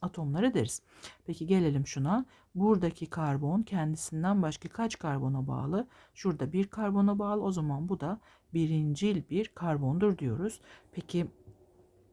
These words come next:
şu karbona bakalım. Kendisinden başka bir, iki karbona bağlı. O zaman bu da ikincil karbon yani sekonder karbondur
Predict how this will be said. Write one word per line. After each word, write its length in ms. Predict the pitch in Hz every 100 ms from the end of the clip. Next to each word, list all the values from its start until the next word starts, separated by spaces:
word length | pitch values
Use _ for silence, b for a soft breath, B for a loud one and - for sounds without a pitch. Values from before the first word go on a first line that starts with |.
| _ - - - 147
şu 220 | - - 226
karbona 520 | 226 143 131 123 131
bakalım. 440 | 127 123 143 247 - B B
Kendisinden 640 | - 175 160 - 180 180
başka 460 | 165 151 - 160 143
bir, 380 | 139 147 247 - b b -
iki 200 | 196 214
karbona 500 | 196 156 127 123 127
bağlı. 260 | 139 135 196
O 100 | 170
zaman 360 | 151 127 143
bu 100 | 175
da 200 | 135 185 b b b
ikincil 480 | - - 156 165 170
karbon 540 | - 131 131 175 185
yani 480 | 165 143 127 190 190
sekonder 640 | - 185 - 135 131 135
karbondur 560 | - 175 135 127 151